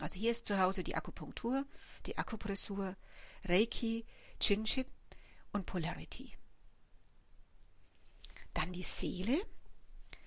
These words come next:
Die Seele ist also etwas, was quasi mit Ideen auf die Erde kommt, meiner Hypothese nach. Sie kommt aus dem,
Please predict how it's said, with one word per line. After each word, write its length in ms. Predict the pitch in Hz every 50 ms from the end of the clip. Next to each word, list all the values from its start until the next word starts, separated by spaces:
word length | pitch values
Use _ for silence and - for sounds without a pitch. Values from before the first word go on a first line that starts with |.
| - - - - - - - - - - - -
Die 60 | 165
Seele 300 | - - 202 240 262 262
ist 180 | - 214 214 -
also 280 | - 196 196 - 202
etwas, 420 | 208 - - - 185 202 196 196 -
was 160 | 190 180 -
quasi 280 | - - 175 180 180 170
mit 180 | 175 175 - -
Ideen 420 | 180 - 175 175 175 185 185 180
auf 220 | - 165 160 -
die 180 | - - - 175
Erde 220 | 180 185 180 214
kommt, 480 | - - - 196 202 220 220 - - - - - - - - - - -
meiner 400 | 151 151 143 151 170 175 175 190
Hypothese 540 | 175 - 185 - - 185 180 185 190 196
nach. 280 | 185 190 196 226 247 - - - - - - - - - - - - -
Sie 140 | - 196
kommt 380 | - - 202 233 254 - - -
aus 180 | 175 185 - -
dem, 300 | - 196 196 196 190